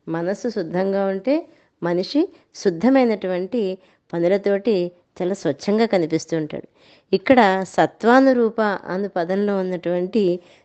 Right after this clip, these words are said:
సత్వము అంటే అంతఃకరణ. ప్రతి వాళ్ళకి వాళ్ళ వాళ్ళ జన్మాంతర సంస్కారములతో కూడిన అంతఃకరణ ఎలా ఉంటుందో అటువంటి శ్రద్ధ, అటువంటి సంస్కారము, అటువంటి గుణం వాళ్ళకి కలుగుతుంది.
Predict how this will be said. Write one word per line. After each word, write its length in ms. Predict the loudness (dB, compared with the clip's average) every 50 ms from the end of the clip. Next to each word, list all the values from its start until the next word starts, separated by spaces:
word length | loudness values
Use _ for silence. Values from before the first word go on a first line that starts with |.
| _ _
సత్వము 560 | -4 -4 -4 -4 _ 2 2 4 4 4 2
అంటే 420 | 2 2 2 2 4 4 4 2 0 -8 _ _ _ _ _ -4
అంతఃకరణ. 680 | -2 -2 -2 -2 -4 -6 -6 _ -4 -4 -4 -4 -6 -10 -16 _ _ _ _ _ _ _ _ _ _ _ 2
ప్రతి 340 | 4 4 4 4 4 4 4
వాళ్ళకి 680 | 4 4 2 2 2 0 0 0 -2 0 0 0 -2 -6 _ _ _ _ -4
వాళ్ళ 280 | -2 0 0 2 2 2
వాళ్ళ 260 | 2 2 2 2 2
జన్మాంతర 560 | 2 0 0 0 0 0 2 4 4 4 4
సంస్కారములతో 840 | 4 2 0 -2 -2 -2 0 0 0 2 0 -2 -2 0 0 0 2
కూడిన 280 | 2 0 0 2 0
అంతఃకరణ 580 | 0 0 -2 -2 -4 -6 -4 -2 -2 -2 -2 -2
ఎలా 240 | -4 -4 -4 -2 -2
ఉంటుందో 540 | -2 -4 -4 -4 -4 0 0 2 0 0 -2 _ _ _ _ _ _ -6
అటువంటి 480 | -4 -2 0 2 2 2 0 -2 -6 -8
శ్రద్ధ, 440 | -6 -2 0 0 0 -2 -2 -2 0
అటువంటి 680 | 0 2 2 2 2 2 4 4 2 2 2 0 -4
సంస్కారము, 800 | -4 -4 -4 -4 -4 -4 0 4 4 4 4 4 2 2 0 -2 -4 _ -20 -20 -20 _ -4 -2
అటువంటి 440 | -2 0 2 2 2 2 2 0
గుణం 360 | 0 2 2 2 4 4 4 4
వాళ్ళకి 320 | 2 2 0 -2 -4 -4
కలుగుతుంది. 520 | 0 2 2 2 2 0 -2 -6 -12 -12